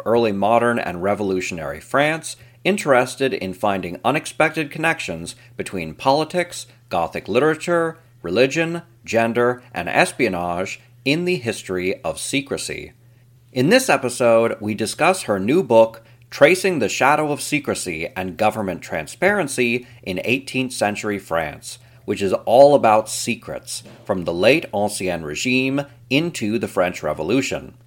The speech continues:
What did people think of secrets? Is transparency in society a good thing?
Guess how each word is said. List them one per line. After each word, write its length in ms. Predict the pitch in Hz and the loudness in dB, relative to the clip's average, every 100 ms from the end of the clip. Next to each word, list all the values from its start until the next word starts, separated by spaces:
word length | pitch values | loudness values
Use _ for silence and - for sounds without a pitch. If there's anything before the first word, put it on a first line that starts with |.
| - _ - _ | -20 _ -20 _
What 260 | - 135 220 | 2 4 4
did 200 | 262 208 | 0 -2
people 300 | 196 190 170 | -6 -2 -2
think 300 | - 131 131 | 0 0 0
of 120 | 113 | -4
secrets? 640 | - 208 208 - - - - _ _ _ | -4 -4 -4 -6 -6 -10 -12 _ _ _
Is 220 | 113 104 | -4 -4
transparency 1000 | - 101 90 - 113 113 127 123 143 139 | -4 -4 -4 -4 0 2 2 0 0 0
in 160 | 95 90 | 0 -6
society 680 | - 85 95 104 110 107 | -8 -2 4 6 4 2
a 60 | 90 | -2
good 320 | 80 92 95 | -2 -2 -2
thing? 520 | - 139 147 175 190 | 2 4 4 0 -10